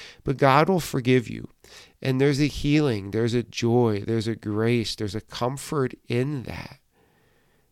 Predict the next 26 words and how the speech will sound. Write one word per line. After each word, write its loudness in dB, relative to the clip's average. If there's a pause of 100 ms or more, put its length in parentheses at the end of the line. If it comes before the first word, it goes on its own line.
(120)
And 0
it'll 0
help 0
you 4
to 4
process -2
through -6
your -2
sins. -4
It'll -2
help -4
you -2
to -4
process -4
through -4
your -2
life. -2 (400)
And 2
maybe, 6
just -2
maybe, 2 (640)
your 0
strength 0
will 2
come -2
back. -10